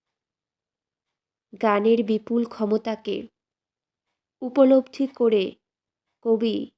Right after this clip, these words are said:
এই মানব জীবন যুদ্ধ তে জয় হতে চেয়েছেন। গানের বিপুল ক্ষমতাকে উপলব্ধি করেই কবি যুদ্ধ বাজদের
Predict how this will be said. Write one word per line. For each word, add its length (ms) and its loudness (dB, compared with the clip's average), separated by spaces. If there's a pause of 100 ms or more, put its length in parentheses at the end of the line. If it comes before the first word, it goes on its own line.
(880)
এই 120 4
মানব 420 2 (100)
জীবন 420 2 (100)
যুদ্ধ 440 -6 (1800)
তে 100 -6
জয় 380 0
হতে 260 -10
চেয়েছেন। 680 -14 (1300)
গানের 360 2
বিপুল 320 -2
ক্ষমতাকে 720 -8 (560)
উপলব্ধি 640 0
করেই 400 -4 (840)
কবি 220 0
যুদ্ধ 420 -2
বাজদের 580 4